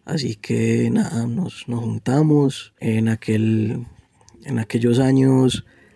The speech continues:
la Liga Antioqueña de Rugby estaba comenzando con, con un programa que era preliga, era como invitar a los pequeños equipos que se estaban formando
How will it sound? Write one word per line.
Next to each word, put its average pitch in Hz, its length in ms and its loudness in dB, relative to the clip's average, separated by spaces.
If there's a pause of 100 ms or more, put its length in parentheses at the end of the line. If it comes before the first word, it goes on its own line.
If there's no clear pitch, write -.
(140)
la 123 140 0
Liga 117 180 2
Antioqueña 123 540 2
de 127 60 2
Rugby 117 320 2
estaba 127 340 2
comenzando 120 680 0
con, 113 600 0 (300)
con 113 180 0
un 110 120 0
programa 123 560 2
que - 100 -2
era 120 380 2
preliga, 123 600 2
era 123 140 -2
como 120 500 -4 (100)
invitar 120 520 -2
a 120 80 -2
los 120 460 -4
pequeños 127 400 -2
equipos 127 320 -4
que 143 100 -2
se 123 80 -4
estaban 131 260 -6
formando 139 520 -2